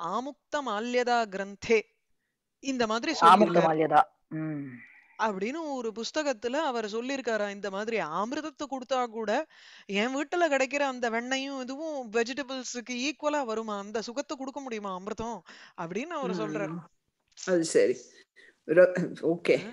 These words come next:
Speaker 3: ரொம்ப
Speaker 1: அதான்
Speaker 3: இங்கே போயிட்டார், பாவம்.
Speaker 1: அமிர்தம் கொடுத்தா கூட ஆத்துல இருக்கிற ரவா லட்டு மாதிரி வருமாங்கிறது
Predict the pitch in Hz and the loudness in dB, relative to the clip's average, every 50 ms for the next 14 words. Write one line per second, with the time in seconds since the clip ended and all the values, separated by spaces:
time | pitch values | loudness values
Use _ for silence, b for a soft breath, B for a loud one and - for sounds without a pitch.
0 | 240 - - 147 156 156 175 180 185 175 170 170 180 196 185 180 185 165 175 185 | -12 -14 -10 -8 -4 2 4 6 6 6 4 4 6 4 6 6 2 6 8 8
1 | 220 247 - - 170 165 165 165 190 - 285 294 269 254 233 220 269 254 240 262 | 6 6 4 0 -2 -2 0 0 0 0 0 -2 -2 -4 -2 0 0 0 2 2
2 | 269 294 262 226 226 247 262 - - 269 262 233 233 240 226 226 214 220 233 247 | 2 2 4 4 4 2 0 0 -2 0 0 0 -2 -4 -4 -2 -2 0 0 0
3 | 262 254 247 214 226 214 214 226 269 277 247 226 214 208 208 233 262 262 254 233 | 0 0 -4 -6 -6 -6 -4 -4 -4 -4 -4 -4 -4 -4 -6 -6 -6 -8 -10 -10
4 | 220 202 | -10 -12